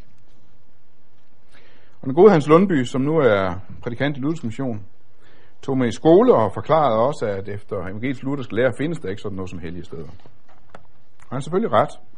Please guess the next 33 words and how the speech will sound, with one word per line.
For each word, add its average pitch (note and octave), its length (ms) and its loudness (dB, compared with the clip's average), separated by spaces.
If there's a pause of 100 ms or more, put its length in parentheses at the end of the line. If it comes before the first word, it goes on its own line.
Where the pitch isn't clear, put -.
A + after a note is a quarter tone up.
(460)
desværre. C#2+ 420 -8 (2000)
Jeg D3 100 -2
kan A3+ 80 8
ikke A#3 100 8
huske A#3+ 220 4
ret G3+ 120 4
meget F#3 320 4
fra G2+ 300 0
den C3 200 -4
tur. G3 320 0
Jeg A#2 100 -2
kan A#2+ 100 -4
helt E3+ 160 0
taget C3 120 -2
ikke B2 80 -4
huske C#3 200 -4
ret A#2+ 100 -4
meget A#2+ 180 -2
fra F#2+ 80 -8
de G#2+ 140 -2
år C3 140 2
overhovedet. C3+ 420 -4 (840)
Men C#3 140 0
jeg C#3+ 100 2
kan D3 80 -4
huske G3+ 160 -4
skuffelsen. D#3 520 -6 (800)
Skuffelsen D3 440 -4
over A#2+ 140 -2
ikke A#2+ 80 -4
at G2+ 40 -6
mærke F#2+ 260 -6
noget. G#2 160 -8